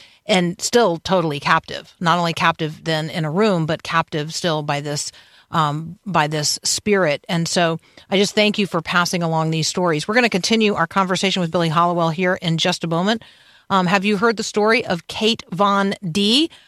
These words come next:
I'll just confess, I don't know anything about her, but she's now a sister in Christ and she's been baptized. So we'll hear her story next. You're listening to Mornings with Carmen. Hey, this is Carmen from the Mornings with Carmen show.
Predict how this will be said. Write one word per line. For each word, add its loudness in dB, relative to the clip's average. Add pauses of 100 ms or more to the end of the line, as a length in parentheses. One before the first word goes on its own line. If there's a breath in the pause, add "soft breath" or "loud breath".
(140 loud breath)
I'll 4
just -2
confess, 0 (260)
I 6
don't 4
know 4
anything 0
about 4
her, 0 (120)
but -2
she's -2
now 2
a 0
sister -2
in -2
Christ 0
and -2
she's -4
been -4
baptized. 0
So -4
we'll -2
hear -4
her -4
story -6
next. -8
You're -2
listening -2
to -2
Mornings -4
with -8
Carmen. -6
Hey, 4
this -4
is -6
Carmen 0
from -2
the -2
Mornings 0
with -10
Carmen 0
show. -8